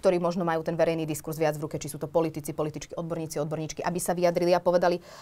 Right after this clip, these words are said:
„Počúvajte, akože to, že sa teraz ukazuje, že nejaká ča-, že to pravdepodobne, alebo je možné, že to v laboratóriu vzniklo, veď to je v poriadku, tak funguje veda, že najprv je nejaká hypotéza, potom sa dokazuje, to je v poriadku. Ale ne-, neťahajme to do sprisahania. Neznamená to, že toto, že sa teraz niečo ukázalo, znamená, že všetko bolo naplánované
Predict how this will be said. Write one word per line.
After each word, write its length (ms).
„Počúvajte, 560
akože 320
to, 160
že 160
sa 80
teraz 320
ukazuje, 240
že 80
nejaká 400
ča-, 80
že 80
to 160
pravdepodobne, 720
alebo 240
je 160
možné, 240
že 160
to 80
v 80
laboratóriu 480
vzniklo, 400
veď 80
to 80
je 100
v 60
poriadku, 320
tak 160
funguje 320
veda, 240
že 80
najprv 320
je 80
nejaká 160
hypotéza, 400
potom 240
sa 80
dokazuje, 560
to 80
je 80
v 80
poriadku. 320
Ale 240
ne-, 180
neťahajme 540
to 80
do 80
sprisahania. 560
Neznamená 560
to, 80
že 160
toto, 240
že 80
sa 80
teraz 240
niečo 240
ukázalo, 320
znamená, 480
že 80
všetko 240
bolo 240
naplánované 640